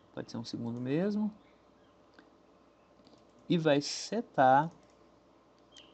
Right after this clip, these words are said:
seta o valor da variável comando player dois de volta a zero.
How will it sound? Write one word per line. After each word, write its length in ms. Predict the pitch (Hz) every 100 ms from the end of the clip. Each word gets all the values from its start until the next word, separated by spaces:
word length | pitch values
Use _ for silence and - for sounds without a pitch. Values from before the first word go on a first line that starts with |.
| _ _ _ _ _ _ _ _ _ _ _ _ _ _ _ _ _
seta 800 | - - - - - 135 135 131
o 40 |
valor 560 | 127 120 117 117 117 113
da 180 | 110 110
variável 840 | 110 113 113 107 104 101 104 101 101 - _ _ - - -
comando 480 | - 110 110 110 110
player 480 | - 110 110 113 117
dois 560 | 123 131 156 190 - - - - -
de 100 | 139
volta 360 | 143 131 131 156
a 40 |
zero. 420 | 156 123 110 107